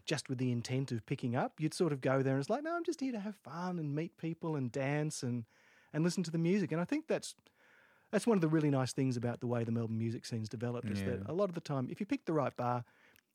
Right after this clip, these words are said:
Speaker 1: you can just be there to have fun.
Speaker 2: Yep. Everything is just connected within the music scene nowadays. So, like, if you vibe with that song, you'll vibe with that person, you know?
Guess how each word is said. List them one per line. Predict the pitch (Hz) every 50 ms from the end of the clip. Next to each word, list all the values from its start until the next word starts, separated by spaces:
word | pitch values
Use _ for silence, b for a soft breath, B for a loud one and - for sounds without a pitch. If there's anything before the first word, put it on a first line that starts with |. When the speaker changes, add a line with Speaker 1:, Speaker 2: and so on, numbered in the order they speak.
| _ - -
Speaker 1:
you | -
can | - 135 123
just | - 143 143 -
be | - 131
there | 113 117 107 -
to | -
have | 98 90 87 -
fun. | - - - 135 123 123 - _ _ _ _
Speaker 2:
Yep. | 123 117 117 127 - _ _ -
Everything | 120 113 113 123 117 123 120 120 117
is | 110 107 107 104
just | 110 107 101 - - - - -
connected | - - 113 110 101 - - 110 107
within | 101 101 101 98
the | 98
music | 95 101 101 101 101 98 -
scene | - - 104 98
nowadays. | 98 95 95 95 95 98 98 -
So, | 98
like, | 92 92 92 95 92 - B B B B B B B B
if | - 117 - 120
you | 117
vibe | 107 113 117 123 131 127
with | 131 131 131
that | 135 131 123
song, | - - 139 139 139 139 135
you'll | 120 113 110 110 104
vibe | 104 104 107 113 110
with | 107 107 107
that | 104 101 101
person, | - - 107 98 - - - 92
you | - -
know? | 113 120